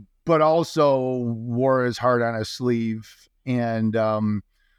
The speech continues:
when T D came out, and this is going back a few years, but when they came out with their automated thanking machine,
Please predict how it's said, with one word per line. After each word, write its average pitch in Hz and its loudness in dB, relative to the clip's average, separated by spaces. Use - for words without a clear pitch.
when 139 -2
T 214 0
D 180 -2
came 123 0
out, 98 -2
and 127 0
this 139 -4
is 147 -4
going 139 2
back 127 0
a 113 -6
few 117 -2
years, 107 -4
but 123 0
when 131 -2
they 147 -2
came 151 -4
out 135 -2
with 123 -2
their 110 -2
automated 120 -2
thanking 127 -2
machine, 165 -2